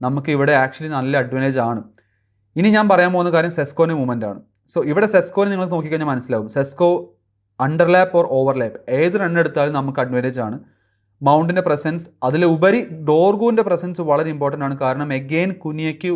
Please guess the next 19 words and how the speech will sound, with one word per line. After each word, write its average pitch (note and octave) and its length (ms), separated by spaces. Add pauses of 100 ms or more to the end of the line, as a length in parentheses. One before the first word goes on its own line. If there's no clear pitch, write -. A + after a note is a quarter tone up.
(120)
ഡോർഗുവിനെ C#3+ 420
അവിടെ D3+ 160
പിക്ക് C3+ 140
ചെയ്യാനുള്ള C#3+ 200
ഒരു C3 80 (100)
ഈസ്-, - 200 (160)
ഈസി E3+ 220 (100)
ഓപ്ഷനാണ്. C#3 400 (1300)
ഒന്നിലേക്ക് G3 340
ഡോർഗുവിന് F#3+ 340
ഡയറക്റ്റ് F#3 240
ഷോട്ട് E3 180
എടുക്കാം, C#3+ 220 (220)
അല്ലെങ്കിൽ D3 340
സെസ്കോൻ്റെ G3+ 520
മൂവ്മെന്റിൽ E3+ 340
നിന്നുകൊണ്ട് D#3 400 (220)
സെസ്കോയ്ക്ക് G3+ 600
ഒരു G3+ 80